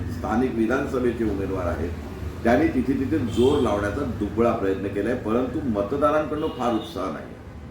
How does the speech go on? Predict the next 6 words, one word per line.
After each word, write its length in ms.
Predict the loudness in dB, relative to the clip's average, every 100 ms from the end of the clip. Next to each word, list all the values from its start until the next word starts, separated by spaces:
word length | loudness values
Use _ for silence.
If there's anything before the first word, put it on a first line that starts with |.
| -16 -16 -14 -14 -14 -14 -16 -16 -16 -16 -16 -16 -14 -14 -14 -4
मतदानाची 600 | 2 4 4 4 4 4
आकडेवारी 540 | 2 2 2 2 4 2
जर 140 | 2
पंच्याहत्तर 600 | 0 -2 -2 0 -2 -2
टक्के 380 | -2 -4 -2 0
धरली 500 | 0 -2 -2 -4 -4